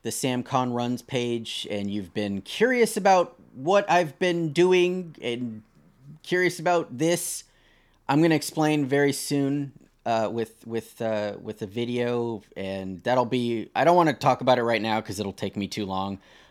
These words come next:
Um, but yeah, so that's, I'm gonna explain everything, I promise, so don't worry about that. I am still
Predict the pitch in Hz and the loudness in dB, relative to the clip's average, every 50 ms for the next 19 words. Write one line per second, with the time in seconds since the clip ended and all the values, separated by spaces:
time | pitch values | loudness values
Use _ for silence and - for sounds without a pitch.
0 | _ - 101 101 101 98 95 92 - - 107 101 - - - - - 117 135 139 | _ -8 -6 -6 -6 -6 -6 -8 -6 -6 -4 -4 -6 -8 -12 -12 -4 0 2 4
1 | 123 104 87 - - 107 - - - 120 117 117 113 110 104 - _ _ _ _ | 4 4 2 -2 -6 -10 -8 -4 0 0 2 2 0 -2 -4 -6 _ _ _ _
2 | _ _ _ _ - - - 143 151 151 - - - - - 127 127 131 143 151 | _ _ _ _ -6 0 2 2 2 2 -2 -10 -10 -6 -2 2 2 2 4 4
3 | 147 165 165 151 139 - - - 151 147 143 143 139 143 139 143 - 151 147 143 | 4 4 4 4 2 2 0 2 2 4 4 2 2 0 0 0 0 0 0 0
4 | 131 113 - - 143 131 127 127 127 127 - - - - - - - - 117 104 | 0 -2 0 2 2 2 4 2 0 -2 -2 -6 -8 -10 -12 -12 -8 -4 -4 -2
5 | 101 101 98 95 92 82 - _ - - _ _ _ - 131 123 123 123 - - | -2 -2 -4 -6 -10 -12 -16 _ -20 -20 _ _ _ -4 -2 -2 -2 -4 -6 -6
6 | 117 120 120 123 117 113 120 113 - - 131 120 120 - - 107 117 127 139 135 | -4 -2 -2 0 0 0 0 0 0 0 0 0 0 0 0 0 0 2 2 0
7 | 127 123 - - - 135 135 131 127 123 117 | 0 0 -2 0 2 2 4 2 2 -2 -6